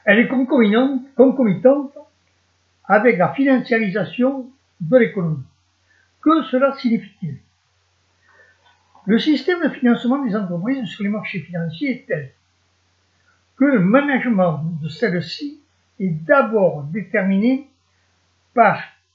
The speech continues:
la rémunération la meilleure possible des actionnaires au détriment de l'investissement productif.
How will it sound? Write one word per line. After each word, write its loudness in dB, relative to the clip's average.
la -2
rémunération -2
la -10
meilleure 0
possible -6
des 0
actionnaires -2
au 0
détriment 0
de -2
l'investissement -4
productif. -8